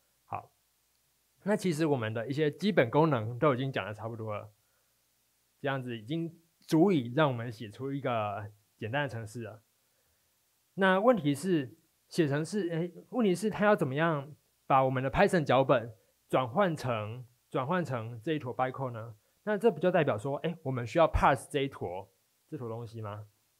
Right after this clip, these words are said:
这一坨我们，那当然你可能会想说，哎，我觉得字串分析一个一个切，哎，有点麻烦。其实 Python 它也内部已经有一个 module 叫做A S T，它可以帮你把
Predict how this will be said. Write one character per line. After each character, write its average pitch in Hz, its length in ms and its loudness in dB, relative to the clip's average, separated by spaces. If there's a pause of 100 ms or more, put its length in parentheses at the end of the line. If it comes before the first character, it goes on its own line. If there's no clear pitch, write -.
(720)
这 165 100 -4
一 165 40 -2
坨 143 180 0
我 123 60 -2
们， 113 240 -4
那 170 300 4
当 180 160 4
然 147 200 4
你 147 80 -4
可 127 40 -6
能 131 100 0
会 143 60 -2
想 127 160 -8
说， 127 80 -12
哎， 147 100 -4
我 123 140 -4
觉 127 40 -8
得 135 60 -6
字 151 140 -12
串 151 180 -6
分 139 140 -6
析 135 100 -6
一 147 100 -8
个 139 120 -4
一 139 80 -10
个 127 100 -6
切， 143 400 -6 (140)
哎， 120 180 -8
有 139 100 -8
点 123 140 -8
麻 107 160 -8
烦。 123 240 -12 (180)
其 143 120 -14
实 151 120 -6
Python 156 400 -4 (400)
它 - 140 -2
也 160 120 4
内 175 200 0
部 156 220 0
已 - 20 -4
经 131 140 -2
有 117 160 2
一 - 20 0
个 107 180 2
module 123 300 2
叫 113 140 -2
做 117 140 -6
A 120 220 -4
S 110 120 -10
T， 107 280 -10 (560)
它 180 160 -2
可 175 120 0
以 160 80 4
帮 151 180 0
你 127 140 -4
把 117 340 -4